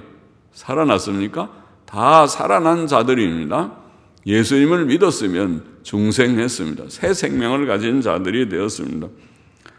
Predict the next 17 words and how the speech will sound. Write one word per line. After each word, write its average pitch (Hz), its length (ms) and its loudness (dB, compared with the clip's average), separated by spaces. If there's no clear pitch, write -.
새 240 320 4
생명은 185 640 2
무엇인가? 156 540 2
중생의 165 640 4
새 160 240 0
생명은 143 760 0
하나님의 180 680 2
씨라고 160 1400 2
성경에 123 540 2
표현되는 104 680 0
하나님의 147 560 -4
씨, 143 160 -12
씨라는 185 640 -8
것은 160 600 -4
죽은 175 340 -8
것 117 60 -18
같지만은 131 680 -6